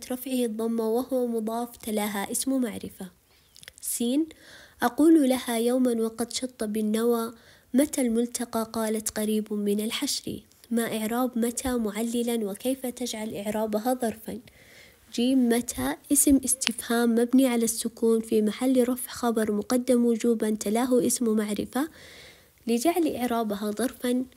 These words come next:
متى نلتقي؟ سين، تسألني: "من أنت؟" وهي عليمة. وهل ب-، وهل بفتى مثلي على حاله نكر؟ ضع بدل هل حرفاً آخر للاستفهام وغير ما يلزم. جيم، إياي تسأل،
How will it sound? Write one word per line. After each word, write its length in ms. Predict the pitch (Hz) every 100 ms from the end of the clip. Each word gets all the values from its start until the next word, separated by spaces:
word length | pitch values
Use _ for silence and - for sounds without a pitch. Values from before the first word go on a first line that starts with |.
| _ 254
متى 320 | 285 - 233
نلتقي؟ 540 | 254 302 220 - - - _ _ _ - - -
سين، 420 | - 240 240 320 - - - - - _
تسألني: 600 | - 262 - 294 285 247 220
"من 180 | 214
أنت؟" 300 | - 262 254
وهي 320 | 226 233 240 226
عليمة. 840 | 214 214 233 254 254 254 240 240 - - - -
وهل 300 | 262 269 262
ب-، 160 | 214 240 - _ -
وهل 380 | 240 269 285 262
بفتى 500 | 214 240 262 254 233
مثلي 440 | 214 247 - 233
على 280 | 208 208 208
حاله 540 | 202 247 240 220 220 214
نكر؟ 420 | 214 - 214 - - - - _ -
ضع 160 | 233 226
بدل 360 | 226 220 202 208
هل 200 | 254 277
حرفاً 580 | - 262 254 226 220 240
آخر 220 | 233 233
للاستفهام 960 | 214 202 180 220 - 226 - 233 233 208
وغير 420 | 214 226 247 262
ما 160 | 262
يلزم. 400 | 233 196 196 175 - - _ _ _
جيم، 320 | - 226 269 269 262
إياي 460 | 220 240 277 247
تسأل، 520 | 247 240 - 247 247